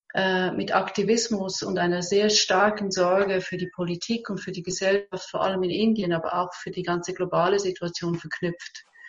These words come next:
Und, ähm, auch in ihrer eigenen Sprache, äh, konnte sie ausdrücken,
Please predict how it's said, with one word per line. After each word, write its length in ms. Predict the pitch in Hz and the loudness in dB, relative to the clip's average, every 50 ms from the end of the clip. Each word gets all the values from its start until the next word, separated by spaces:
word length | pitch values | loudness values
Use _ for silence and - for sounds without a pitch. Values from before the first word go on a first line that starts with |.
| - - - - - - - _ _ - | -20 -18 -18 -20 -20 -20 -20 _ _ -6
Und, 360 | - 185 185 185 180 - - - | -2 0 2 2 0 0 0 0
ähm, 540 | - 185 185 185 180 175 175 175 170 156 - _ _ _ _ _ _ _ _ _ _ | 2 2 2 2 2 2 2 2 0 -2 -4 _ _ _ _ _ _ _ _ _ _
auch 260 | - 180 185 185 - - | -2 -2 -2 0 -2 -2
in 200 | - 202 190 185 | -2 -2 -2 -2
ihrer 280 | 185 185 185 180 - | -2 0 0 0 2
eigenen 420 | - 175 196 214 214 214 208 196 - | 2 4 4 4 4 2 2 0 0
Sprache, 880 | - - - - 175 170 175 185 202 214 214 208 202 190 190 190 190 185 - - | -2 -4 -2 -2 0 0 2 2 2 0 0 0 0 0 0 -2 -4 -8 -12 -8
äh, 400 | - 190 185 180 175 180 180 180 180 175 | -4 -4 -4 -2 -2 -4 -6 -6 -8 -6
konnte 320 | - - 190 190 190 185 | -6 -4 -4 -4 -4 -4
sie 400 | 165 - - 185 180 175 175 175 - - - - _ _ _ _ _ _ _ _ _ _ _ _ _ _ _ _ _ _ _ _ _ _ _ _ _ _ _ _ _ - | -6 -4 -2 -2 -2 -2 -4 -6 -8 -14 -20 -20 _ _ _ _ _ _ _ _ _ _ _ _ _ _ _ _ _ _ _ _ _ _ _ _ _ _ _ _ _ -6
ausdrücken, 880 | - 190 196 226 254 - - - - 233 240 233 233 220 214 214 214 214 | -2 2 4 4 4 4 0 -2 0 0 0 0 0 0 0 0 0 -2